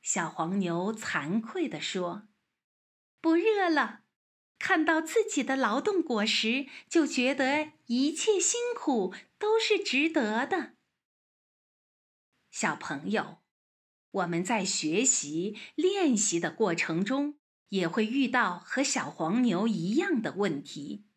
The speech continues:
这就需要我们坚持下去，持之以恒，就会有所收获。相信自己一定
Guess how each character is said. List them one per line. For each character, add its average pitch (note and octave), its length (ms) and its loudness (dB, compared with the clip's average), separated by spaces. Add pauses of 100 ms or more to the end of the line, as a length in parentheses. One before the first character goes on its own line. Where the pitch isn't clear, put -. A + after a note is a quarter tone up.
(600)
这 A3+ 160 0
就 G#3 160 0
需 B3 260 -2
要 B3 180 0
我 F3+ 160 -2
们 E3 240 -2
坚 F4+ 360 0
持 - 280 -2
下 F#3+ 280 -2
去， - 440 -6 (540)
持 C4 340 0
之 F4+ 240 2
以 F#3 240 0
恒， F3+ 520 -4 (280)
就 G3+ 200 0
会 F3 420 0
有 F3 340 -2
所 E3+ 420 -4
收 G3+ 380 -2
获。 - 400 -6 (560)
相 G#3+ 280 2
信 A#3 220 4
自 B3+ 180 0
己 F3+ 380 -4 (160)
一 G#3 400 2
定 F4 420 0